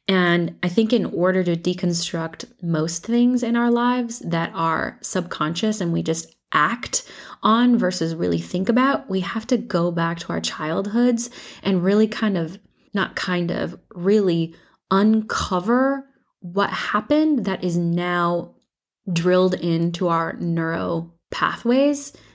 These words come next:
that makes us go from thought to decision without really thinking about what we're doing.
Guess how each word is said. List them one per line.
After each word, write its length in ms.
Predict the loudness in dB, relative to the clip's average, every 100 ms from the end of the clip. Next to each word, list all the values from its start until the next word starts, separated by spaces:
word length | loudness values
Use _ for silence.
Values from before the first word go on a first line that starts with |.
| -4
that 300 | 0 0 0
makes 420 | -2 0 0 0
us 180 | -4 -4
go 360 | -4 0 2 0
from 320 | -2 -6 -6
thought 580 | -8 -2 0 0 -4 -6
to 120 | -4
decision 800 | -2 -4 -2 -2 2 4 4 2 -6 _ _ -2
without 560 | 0 2 2 2 0
really 400 | -4 0 0 -2
thinking 640 | -6 -6 0 0 2 -2
about 440 | -2 -4 -6 -8 -8
what 260 | -6 -6 -6
we're 160 | -8
doing. 540 | -6 -6 -6 -6 -14